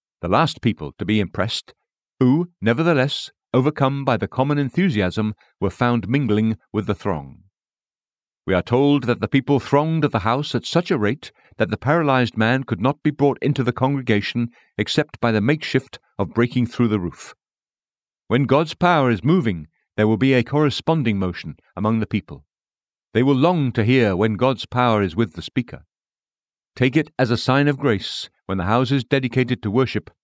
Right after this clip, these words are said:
are full. Consider that the Lord is about to fill the net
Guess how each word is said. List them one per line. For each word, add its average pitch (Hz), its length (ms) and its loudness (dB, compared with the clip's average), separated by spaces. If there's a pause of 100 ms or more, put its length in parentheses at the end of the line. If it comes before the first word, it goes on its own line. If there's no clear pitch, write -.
(140)
are 71 120 -8
full. 92 380 -2 (960)
Consider 123 600 0
that 98 160 -2
the 113 80 2
Lord 156 280 2
is 147 120 0
about 147 380 -2
to - 80 -2
fill 156 260 0
the 143 120 -2
net 110 300 -2